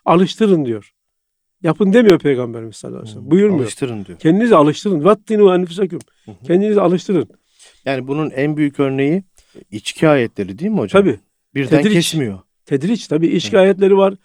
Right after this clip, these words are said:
Speaker 1: Faiz ayetleri de öyle.
Speaker 2: Faiz ayetleri.
Speaker 1: Dört aşamada faiz böyle tam yasaklanıyor.
Speaker 2: Hı.
Speaker 1: İçki ayetleri de öyle.
Speaker 2: Hı hı.
Speaker 1: Yine birçok Kur'an-ı Kerim'de tedriç var. Özellikle tedriç Kur'an-ı Kerim'de olumsuzlukları bertaraf etmek için yapılır.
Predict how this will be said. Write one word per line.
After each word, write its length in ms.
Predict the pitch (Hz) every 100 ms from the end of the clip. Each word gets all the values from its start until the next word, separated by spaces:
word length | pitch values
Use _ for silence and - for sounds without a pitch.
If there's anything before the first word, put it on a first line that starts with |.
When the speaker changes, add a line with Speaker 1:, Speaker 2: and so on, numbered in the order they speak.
| _ _
Speaker 1:
Faiz 380 | - 151 185 196
ayetleri 400 | 202 208 240 277
de 40 |
öyle. 200 | 170 113
Speaker 2:
Faiz 100 | 123
ayetleri. 420 | 117 107 - 98
Speaker 1:
Dört 220 | 175 226 202
aşamada 400 | 160 196 214 254
faiz 480 | 202 175 151 -
böyle 280 | 240 165 151
tam 300 | 180 185 156 _ _ _ -
yasaklanıyor. 540 | - 147 156 139 127
Speaker 2:
Hı. 40 | -
Speaker 1:
İçki 220 | - 160
ayetleri 360 | 170 208 220
de 60 | 262
öyle. 200 | 240 117
Speaker 2:
Hı 40 |
hı. 100 | 104 - _ _ _ _ _ 160
Speaker 1:
Yine 160 | 170
birçok 400 | 196 214 190 320
Kur'an-ı 240 | 185 175 165
Kerim'de 320 | 160 175 254
tedriç 440 | - 156 190 196
var. 220 | 147 107 _ _ _ _ _ -
Özellikle 360 | 156 202 294 196
tedriç 460 | 185 175 247 277
Kur'an-ı 340 | - 170 151 151
Kerim'de 420 | 147 180 269 330 _ _ _ 185
olumsuzlukları 800 | 180 208 208 202 196 220 240
bertaraf 480 | 185 185 190 196 240
etmek 300 | 208 196 165
için 160 | - 143
yapılır. 440 | 120 120 107 _